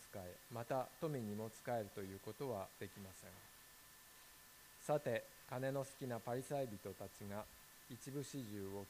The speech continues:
聞いてイエスを嘲笑っていた。イエスは彼らに言われた。「あなた方は人の前で自分を正しいとするものです。しかし神は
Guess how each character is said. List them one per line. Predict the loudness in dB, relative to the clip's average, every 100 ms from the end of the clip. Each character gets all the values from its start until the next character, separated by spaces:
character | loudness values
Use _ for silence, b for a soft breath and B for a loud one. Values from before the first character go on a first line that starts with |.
| -6
聞 |
い | -8 -2
て | 0 0 -4 0
イ | 0
エ |
ス | 0 0
を | 0 0
嘲 | 2
笑 | 4 4 2
っ | -4
て | -10
い | -12 -12
た。 | -16 -16 -16 -16 -16 -16 -16 -16 -12 2 8
イ |
エ | 8
ス | 8
は | 6 6
彼 | 6 8 6
ら | 4
に | 2
言 | 2
わ | 2
れ | 0 -2
た。 | -8 -10 -12 -16 -16 -8 0
「あ | 2
な | 4
た | 6
方 | 4 4 4
は | 4 4 -2 -10 -2
人 | 2
の | 2
前 | 4 2 4
で | 2 0 -4 -6
自 | -2
分 | 0 0 2
を | 2 2 0
正 | 2 4 4
し | 0 -2
い |
と | -2 -4 -4
す |
る | -4
も | -2
の | -4 -8
で | -10 -12 -14 -16 -16 -16 -16 -16 -12
す。 | 4
し |
か | 6 6
し | 6
神 | 4 6 4
は | 2